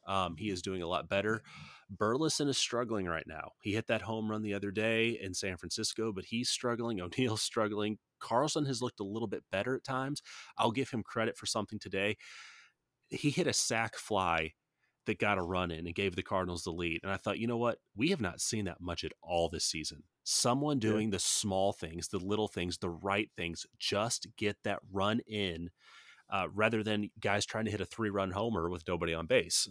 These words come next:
Speaker 1: Um, there's a Mike Shannon quote there, too, if you <laughs> look too far into
Speaker 2: Yep.
Speaker 1: that. Um, but that's what I feel like's been going on. I, I do wanna bring up Walker.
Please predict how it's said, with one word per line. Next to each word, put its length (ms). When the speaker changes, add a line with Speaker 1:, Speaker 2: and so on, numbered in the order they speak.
Speaker 1:
Um, 320
there's 160
a 40
Mike 220
Shannon 380
quote 280
there, 280
too, 240
if 140
you 140
<laughs> 240
look 220
too 200
far 260
into 140
Speaker 2:
Yep. 20
Speaker 1:
that. 200
Um, 360
but 140
that's 220
what 80
I 80
feel 160
like's 200
been 80
going 240
on. 280
I, 260
I 40
do 220
wanna 180
bring 340
up 180
Walker. 400